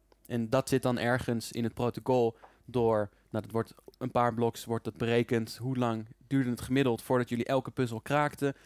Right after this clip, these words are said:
Gaat het te snel, wordt het moeilijker, gaat het langzaam, wordt die makkelijker gemaakt. Ehm, maar de gist of the story is dus, er komt steeds meer rekenkracht bij, omdat mensen geld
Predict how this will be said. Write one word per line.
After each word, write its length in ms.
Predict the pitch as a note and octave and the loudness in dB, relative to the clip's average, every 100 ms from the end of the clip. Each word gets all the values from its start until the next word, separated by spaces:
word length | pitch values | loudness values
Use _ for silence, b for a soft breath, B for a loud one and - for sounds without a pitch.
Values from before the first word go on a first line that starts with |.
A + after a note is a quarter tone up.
| b | b
Gaat 220 | - B2 | -2 -2
het 100 | - | -2
te 80 | A#2+ | -2
snel, 320 | C3 B2+ A#2 | 2 2 2
wordt 140 | G#2+ | -2
het 80 | G#2 | 0
moeilijker, 320 | B2 A#2 A2 | 0 0 -2
gaat 160 | G2+ F#2+ | -6 -8
het 100 | - | -6
langzaam, 200 | A2 A2 | -4 -4
wordt 120 | G#2 | -8
die 80 | A2+ | -6
makkelijker 320 | B2+ - D#3 D3 | -6 -4 -6 -6
gemaakt. 440 | C#3 C#3 E3+ _ _ _ _ _ _ _ _ _ | -4 -4 -6 _ _ _ _ _ _ _ _ _
Ehm, 320 | - A#2+ A2+ A2 B B B B | -10 -6 -4 -6 B B B B
maar 160 | C3 | 2
de 100 | B2+ | 4
gist 240 | B2+ C#3+ C#3 | 4 4 2
of 100 | - | -2
the 80 | |
story 420 | B2 C3 A#2 A#2 A2+ | -2 2 4 4 2
is 120 | A2 | 2
dus, 360 | A2+ A2 - - B B | 2 0 -2 -14 B B
er 180 | B2+ A#2 | -2 -2
komt 260 | A#2+ A2 | -2 -4
steeds 320 | - A#2+ A2+ | 0 2 2
meer 320 | A#2 A#2 A2+ G2 | 0 0 0 -2
rekenkracht 680 | G#2+ B2 A#2+ A2+ - A2 A#2 | 0 0 0 -4 -6 -12 -4
bij, 340 | A#2 A#2+ D#3 - | 0 2 2 -2
omdat 240 | A2+ G#2+ | -8 -8
mensen 380 | G#2 G2 G2+ F#2+ | -8 -8 -8 -10
geld 380 | - B2+ C3+ - | -4 -2 -2 -4